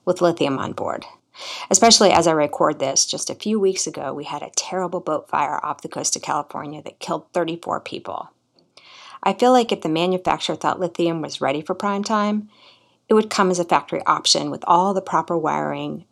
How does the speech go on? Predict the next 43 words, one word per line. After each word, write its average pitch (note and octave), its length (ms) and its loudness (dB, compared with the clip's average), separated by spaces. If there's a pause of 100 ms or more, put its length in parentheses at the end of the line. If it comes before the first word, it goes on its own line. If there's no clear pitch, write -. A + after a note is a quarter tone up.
(140)
and D#3+ 200 0
location D3 680 -2 (120)
pre-installed E3+ 560 2
in C#3 60 -4
the C#3 60 -6
first - 300 -2
place, - 400 -8 (380)
versus F#3+ 340 6
getting E3 280 2
it D#3 120 -4
as E3 160 2
a - 60 -6
commissioning F3+ 520 2
option D3+ 520 0 (120)
done D#3+ 300 6
by C#3+ 640 4
a C#3 420 0
network F3 500 0
of E3+ 100 -4
third C#3+ 220 4
parties C#3 380 -2
after - 220 -2
the - 120 -8
fact. - 480 -4 (1080)
Retrofitting A3+ 640 4
the E3+ 60 4
boat D#3 280 4
for F#3 220 4
it F3+ 140 2
requires C#3+ 400 2
a D3 40 -2
higher E3+ 340 2
risk D3 220 4
tolerance C#3 440 0
than D3 100 -2
what C#3+ 200 -2
we E3 140 2
currently D3+ 460 -2
are C#3+ 80 -2
ready B2+ 240 -4
to - 100 -6
take - 280 -4
on. - 240 -4